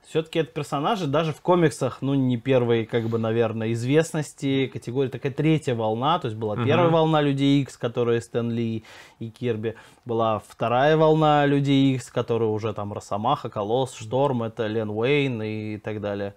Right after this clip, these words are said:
Speaker 2: Мгм.
Speaker 1: Все остальные. Что в итоге, в итоге новые мутанты из себя представляют?
Speaker 2: Ну, это, наверное, это желание как-то вносить какую-то свежесть постепенно.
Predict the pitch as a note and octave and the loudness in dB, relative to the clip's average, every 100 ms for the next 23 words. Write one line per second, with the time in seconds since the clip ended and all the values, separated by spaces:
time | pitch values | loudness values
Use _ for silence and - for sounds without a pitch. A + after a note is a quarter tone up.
0 | - A2+ A#2+ C3 - A2 - A2 G#2+ G2+ | -6 -4 -4 -6 -8 -10 -8 -8 -8 -8
1 | F2+ _ - - _ - - - E3+ E3+ | -10 _ -20 -20 _ -20 -18 -6 2 6
2 | D#3 C3 - B2 B2+ B2+ C#3 C3 A#2 A#2 | 6 6 2 -2 -2 0 0 0 0 -2
3 | G#2 - - - - _ _ _ _ _ | -2 -8 -20 -20 -20 _ _ _ _ _
4 | _ - A2 A2 B2 A#2 A2+ A2 - _ | _ -16 -12 -6 -2 -2 -2 -6 -8 _
5 | - C3+ C3+ B2+ A#2+ A#2+ B2+ G#2+ G#2+ - | -6 -2 0 0 -2 0 -2 -2 -8 -10
6 | A2 - - - G#2+ - G2 _ _ _ | -12 -12 -14 -12 -10 -10 -14 _ _ _
7 | _ - A#2 C#3+ D#3 D#3+ D#3 D#3 D3+ D#3 | _ -6 -4 0 0 2 2 0 0 0
8 | D3 D3+ C#3+ C#3 B2 G#2 G2 F#2+ - - | -2 -2 -2 0 0 0 -2 -4 -8 -10
9 | F2 D2+ G#2+ A2 B2 B2+ A#2 G#2 G2 F#2 | -12 -10 -4 0 0 0 -2 -2 -4 -6
10 | F#2 G2 - G2 F#2 F2+ G2+ G2+ G#2 A2+ | -8 -10 -8 -6 -6 -6 -8 -8 -6 -8
11 | - G2+ A2 G2+ G2 G#2+ D3+ C3+ - G#2+ | -6 -6 -6 -8 -2 0 0 -4 -8 -12
12 | G2 G2+ - G2+ A2 G2+ F#2+ | -10 -12 -10 -6 -4 -4 -6